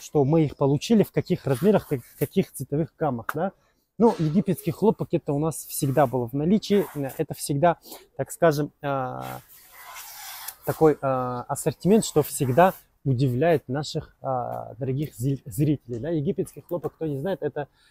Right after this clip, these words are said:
в основном идет в трех размерах, полуторка, евро, семейный. Но, к сожалению, на текущий момент у нас в основном по наличию идет размер евро. А, вот,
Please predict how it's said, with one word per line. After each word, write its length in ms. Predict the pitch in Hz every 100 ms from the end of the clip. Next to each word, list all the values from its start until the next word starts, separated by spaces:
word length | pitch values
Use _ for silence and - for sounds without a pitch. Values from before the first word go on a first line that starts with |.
| _ _ _ _ _
в 60 | 139
основном 500 | - 160 180 175 151
идет 280 | 131 160
в 100 | - _
трех 380 | - 175 165 -
размерах, 500 | 131 123 185 190 -
полуторка, 520 | 135 139 190 139 -
евро, 320 | 107 170 151
семейный. 460 | - - 165 151 123
Но, 140 | 143
к 80 | 151
сожалению, 460 | - 135 139 175 135
на 100 | 135
текущий 420 | - - 170 -
момент 320 | 127 160 208
у 60 | 135
нас 220 | 156 - 113 -
в 60 | 120
основном 400 | 123 139 160 180
по 100 | 123
наличию 380 | 139 160 127
идет 180 | 123 147
размер 360 | 123 117 139 120
евро. 500 | 107 180 156 120 104 - _ - _ _ -
А, 260 | 120 117
вот, 280 | 110 127